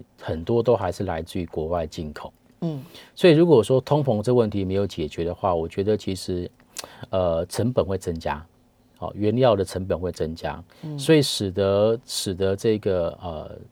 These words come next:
Speaker 1: 传统厂商它的毛利率会下滑。
Speaker 2: 嗯。
Speaker 1: 所以这部分我觉得是比较值得去做留意的。
Speaker 2: 嗯。
Speaker 1: 但我相信其实厂商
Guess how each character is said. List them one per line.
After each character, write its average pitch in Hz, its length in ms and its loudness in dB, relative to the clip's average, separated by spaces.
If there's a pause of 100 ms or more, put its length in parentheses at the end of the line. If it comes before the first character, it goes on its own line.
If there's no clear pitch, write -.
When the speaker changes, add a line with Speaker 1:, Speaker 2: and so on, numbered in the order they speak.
(160)
Speaker 1:
传 120 260 -2
统 120 160 2
厂 90 240 -6
商 98 240 -2
它 107 220 2
的 98 80 0
毛 87 160 -2
利 104 120 0
率 95 100 -2
会 92 100 -4
下 - 220 -4
滑。 - 200 -16 (220)
Speaker 2:
嗯。 156 260 -8
Speaker 1:
所 143 140 0
以 - 20 -2
这 143 120 6
部 143 160 6
分 110 100 4
我 90 60 -4
觉 92 160 0
得 92 80 0
是 - 120 -10
比 92 160 -8
较 95 200 0
值 - 160 -6
得 87 180 -4
去 - 140 -12
做 95 180 -4
留 78 160 -6
意 80 160 -8
的。 - 320 -14
Speaker 2:
嗯。 156 260 -4
Speaker 1:
但 160 140 2
我 110 80 4
相 139 180 0
信 143 160 2
其 117 140 -2
实 104 340 -2 (160)
厂 101 220 -2
商 147 260 2